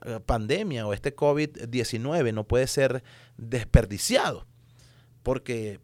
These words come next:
podemos preguntarnos qué propósito tiene esta experiencia que hemos vivido y que en realidad, mm, algunos de nosotros seguimos viviendo y no sabemos cuándo acabará.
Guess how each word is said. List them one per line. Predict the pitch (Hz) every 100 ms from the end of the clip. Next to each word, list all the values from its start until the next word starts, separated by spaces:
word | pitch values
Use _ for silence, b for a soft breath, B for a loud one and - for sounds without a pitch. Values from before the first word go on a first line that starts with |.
| -
podemos | 123 160 196
preguntarnos | 170 127 107 127 127 143 -
qué | - 202
propósito | 208 202 190 180 135 - 117 131 b b b
tiene | - 147 175 170
esta | 170 160 - 160 156
experiencia | 135 - 120 147 214 156 - 113 107 104 -
que | - 107
hemos | 117 135
vivido | 127 110 151 135 107
y | 104
que | - 110 101 95 - B B
en | 131 143
realidad, | 139 143 131 135 214 139 135 b b b b _ -
mm, | 147 160 180 151
algunos | 175 170 165 254 233
de | 165
nosotros | 120 135 139 170
seguimos | 117 113 143
viviendo | 131 110 156 135 104
y | 104
no | 107
sabemos | - 120 123 123
cuándo | - 127 120 120
acabará. | 113 101 95 92 98